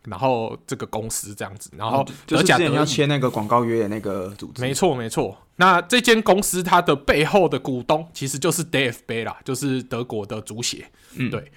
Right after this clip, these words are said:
Speaker 1: 但是他就是把这两级联赛十八支球队并-，就是变成一间公司在管。那这间公司会负责，就是这些球队的，比如说比赛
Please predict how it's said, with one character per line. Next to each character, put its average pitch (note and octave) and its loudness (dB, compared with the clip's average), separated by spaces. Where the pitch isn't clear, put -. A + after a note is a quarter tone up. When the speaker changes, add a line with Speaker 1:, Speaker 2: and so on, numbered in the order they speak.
Speaker 1:
但 F3+ 4
是 G3 0
他 E3+ 4
就 E3+ 2
是 F#3+ -2
把 A2 -2
这 F3+ 0
两 A#2+ -4
级 B2 -8
联 A#2+ -4
赛 A#2+ 0
十 - -10
八 B2 2
支 C3 -8
球 G#2 -8
队 A2+ -6
并-， A2+ -8
就 C3+ -4
是 C3 -8
变 C#3 -4
成 B2 -4
一 C3+ -6
间 B2 -6
公 A#2 -10
司 A2 -10
在 A2+ -8
管。 - -16
那 G3 4
这 F#3 4
间 F3 2
公 D#3+ 2
司 D3 -2
会 F3+ 2
负 E3 -6
责， - -8
就 D3 -2
是 C#3+ 0
这 C#3+ 2
些 C#3 0
球 A#2+ -6
队 C3+ 0
的， A2 -4
比 A2 -10
如 A2 -8
说 C3 -4
比 A2 -8
赛 A#2+ 0